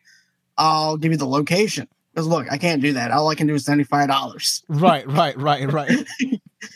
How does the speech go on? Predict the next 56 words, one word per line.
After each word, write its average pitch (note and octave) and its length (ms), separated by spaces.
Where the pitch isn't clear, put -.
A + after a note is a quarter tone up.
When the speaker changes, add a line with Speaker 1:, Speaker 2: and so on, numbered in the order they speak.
Speaker 1:
So B3 80
he's A#3+ 140
not, D#4 200
he's B3+ 280
not B3+ 340
as G#3 220
naive G#3 420
as F3 240
people G#3+ 340
think B3 220
he E3 280
is D3+ 160
Speaker 2:
Right, D#3 160
Speaker 1:
now E3+ 140
that C#3 80
Speaker 2:
right, C#3 140
Speaker 1:
he - 60
has C3+ 120
Speaker 2:
right. C3 80
Speaker 1:
money. F#3 240
Speaker 2:
I, D#3+ 240
I E3 120
think G#3+ 200
he's E3+ 80
starting D3+ 280
to C3+ 60
get B2+ 180
smart B2+ 400
now. G2 260
He's B2 160
starting C#3 260
to A#2 60
smarten D3 460
Speaker 1:
Right. - 20
Speaker 2:
up. - 140
Speaker 1:
<laughs> A3 120
It - 20
only C#4+ 240
had, A#3+ 220
you - 640
know, A#4 160
it A#4 140
only F4 160
took C4 200
two C#4 100
hundred G#3 240
fifty G#3+ 200
thousand E3+ 500
to E3+ 80
make E3 260
him E3 140
smart, D#3+ 520
you C#3 100
know? D3 120
Speaker 2:
Right. A2 200
Speaker 1:
But F3 460